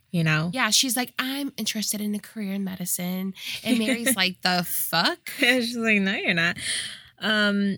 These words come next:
Speaker 1: so, I mean, he agrees. I mean, I guess this Doctor Steve that looks like Matthew McConaughey, uh, has nothing better to do.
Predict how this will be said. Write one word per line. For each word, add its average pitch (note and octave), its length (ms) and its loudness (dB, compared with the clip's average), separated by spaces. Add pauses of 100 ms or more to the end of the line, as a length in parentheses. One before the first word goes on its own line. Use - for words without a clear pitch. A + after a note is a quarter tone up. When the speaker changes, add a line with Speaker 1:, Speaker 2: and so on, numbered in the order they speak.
Speaker 1:
so, D#4+ 500 2
I D4 120 4
mean, D#4 300 4
he C#4 300 2
agrees. G#3+ 760 2
I F#3+ 40 0
mean, G3 220 4
I G3 60 2
guess A3+ 240 2
this G#3+ 240 2
Doctor G#3 460 0
Steve F#3+ 580 2 (200)
that F3+ 220 0
looks F#3+ 260 2
like G#3 200 0
Matthew G#3 300 2
McConaughey, G3+ 840 2 (160)
uh, G3 80 4
has F#3+ 320 0
nothing F#3+ 460 2
better F3 260 2
to E3+ 180 0
do. D#3+ 440 0